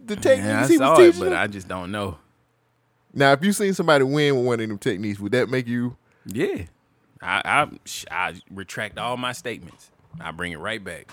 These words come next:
Speaker 2: He, Dale Brown know what he talking about. Now, I will say using the cell phone is a good idea. I just don't think it'll work. You know what I mean? Like, it's just,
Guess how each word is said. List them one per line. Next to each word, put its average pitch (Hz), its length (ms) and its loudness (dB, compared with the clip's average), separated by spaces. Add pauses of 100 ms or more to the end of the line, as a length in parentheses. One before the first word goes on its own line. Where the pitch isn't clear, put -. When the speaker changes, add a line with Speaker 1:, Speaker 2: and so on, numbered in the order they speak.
(140)
Speaker 2:
He, - 140 -20
Dale 147 320 -6
Brown 196 240 -2
know 196 80 -4
what 196 80 -2
he 202 60 -6
talking 202 280 -2
about. 92 160 -12 (1120)
Now, 226 360 2
I 202 160 4
will 220 220 4
say 208 280 2
using 170 400 -4
the 160 60 -2
cell 170 300 0
phone 165 420 -4 (140)
is 147 160 -6
a 143 60 -6
good 143 200 -2
idea. 131 600 0
I 143 120 -2
just 131 160 -10
don't 113 160 -6
think 101 140 -10
it'll 87 160 -14
work. 123 260 -8 (240)
You 180 100 2 (480)
know 160 100 12 (100)
what 165 60 6
I 160 40 12
mean? 165 120 2
Like, 147 280 10
it's 147 200 8
just, - 300 2